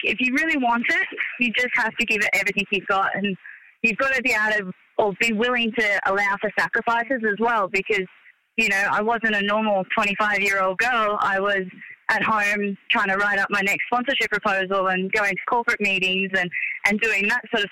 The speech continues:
stuff instead of going to the pub with my mates and having a beer. Um, so it, it does take a level of sacrifice, and it does take that dedication. And, and the biggest thing I noticed is persistence. You've just got to persevere with it. If you give up,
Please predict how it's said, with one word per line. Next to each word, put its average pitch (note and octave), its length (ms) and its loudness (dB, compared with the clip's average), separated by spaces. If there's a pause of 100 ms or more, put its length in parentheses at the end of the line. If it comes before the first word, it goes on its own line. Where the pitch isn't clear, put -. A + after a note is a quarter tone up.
stuff F#3 200 0
instead F#3+ 320 0
of F#3 60 -4
going F#3+ 200 0
to F#3 140 -8
the F#3+ 60 0
pub G3 240 0
with F#3+ 100 0
my F3+ 120 2
mates F#3 340 0
and G3 100 0
having F3+ 240 0
a E3+ 40 0
beer. G#3 260 2 (580)
Um, G3+ 500 0 (400)
so B3+ 120 4
it, A#3 400 2 (100)
it B3+ 160 -2
does C4 300 2
take A#3 260 0
a A#3+ 60 2
level G#3+ 320 2
of G3 120 -2
sacrifice, G#3+ 560 0
and A3+ 120 0
it G3+ 60 -2
does G#3+ 120 2 (100)
take F#3 200 0
that - 160 -2
dedication. G3 720 0
And, F#3+ 200 2 (160)
and G3+ 300 0 (260)
the A3 100 4
biggest A#3 300 2
thing G#3+ 160 2
I G3+ 60 2
noticed G3+ 480 2
is G3 160 0
persistence. F#3 580 0 (560)
You've A3 220 0
just A3+ 160 2 (100)
got G3 180 2
to G3+ 60 0
persevere F#3 600 0
with F#3 180 0
it. - 160 -2 (140)
If F#3+ 160 -2
you A3+ 100 2
give A#3+ 240 0
up, G#3+ 260 2